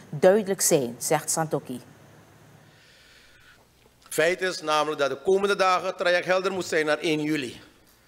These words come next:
Speaker 2: En ook helder moet zijn wat we gaan doen op, eh, één juli. En dat willen we allemaal samen doen met betrokkenheid. En mijn boodschap was duidelijk aan de premier Rutte. Hoor rekenen naar Ayeye voor Akondradisi. Hoor rekenen naar Ayeye voor Aladdin Groepo.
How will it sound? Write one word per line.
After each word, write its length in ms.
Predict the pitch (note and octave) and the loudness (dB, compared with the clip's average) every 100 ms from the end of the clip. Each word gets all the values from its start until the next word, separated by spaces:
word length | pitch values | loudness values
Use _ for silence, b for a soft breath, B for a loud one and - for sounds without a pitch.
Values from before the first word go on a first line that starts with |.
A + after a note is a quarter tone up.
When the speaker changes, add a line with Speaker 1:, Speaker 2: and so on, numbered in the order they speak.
| b b b - | b b b -6
Speaker 2:
En 160 | B2 | -2
ook 100 | D3+ | 0
helder 260 | E3+ E3+ F3+ | 0 -2 -4
moet 140 | F3 | -6
zijn 180 | F#3 D#3+ | -2 0
wat 160 | D#3 D#3 | 0 -2
we 60 | |
gaan 220 | D3+ D#3+ | -4 -4
doen 180 | F3+ C#3 - - | -4 -6 -10 -10
op, 320 | - C#3+ - | -4 -4 -2
eh, 100 | C#3 C3 C3+ | -2 -2 -4
één 220 | C#3+ C3 | -6 -4
juli. 280 | A#2+ G#2 G2+ G#2 | -6 -10 -12 -14
En 80 | A2 | -8
dat 180 | A#2+ - | -6 -4
willen 160 | C3+ B2+ | -4 -4
we 60 | |
allemaal 300 | C3 C3 B2+ | -4 -4 -4
samen 400 | B2 B2+ B2+ B2 | -6 -4 -4 -4
doen 200 | A#2+ A#2+ b b b _ | -6 -10 b b b _
met 200 | A#2+ A#2+ | -6 -6
betrokkenheid. 760 | A#2+ - B2 B2 A#2 A2+ A2 - | -6 -4 -4 -4 -4 -4 -6 -14
En 140 | - G#2 | -14 -8
mijn 240 | A#2 A2+ | -6 -6
boodschap 420 | A2+ A#2 - B2 | -6 -6 -4 -6
was 200 | A#2 A2 | -4 -4
duidelijk 340 | A#2+ B2+ B2+ C3 | -2 -2 -2 -4
aan 120 | B2 | -8
de 60 | A#2 | -8
premier 340 | A2+ A#2 A#2 | -8 -4 -4
Rutte. 280 | A2+ A#2 G#2+ B B | -2 -4 -6 B B
Hoor 260 | C#3 D#3+ E3+ | 4 4 4
rekenen 540 | E3 E3+ F3 D#3+ D#3+ | 2 -2 -2 -2 0
naar 140 | D3+ | -2
Ayeye 580 | D3 D3 C3+ C#3+ D3 D3 | -2 -4 -4 -4 -2 0
voor 140 | D3+ C#3+ | 0 0
Akondradisi. 720 | - C#3 B2 B2 A2+ - F#2 - _ b b b b b | 0 -6 -8 -10 -12 -16 -18 -20 _ b b b b b
Hoor 240 | C#3+ D#3+ E3+ | 2 4 4
rekenen 380 | F3 E3+ E3+ | 0 0 0
naar 120 | D#3 D3+ | 0 0
Ayeye 680 | C#3 C#3 D3 E3+ A3 A#3+ | -2 -4 -2 0 2 2
voor 180 | - D#3+ | 0 -4
Aladdin 400 | - D3+ D3 D3+ | -2 0 0 -2
Groepo. 360 | C#3+ D3+ D3 | -2 -4 -6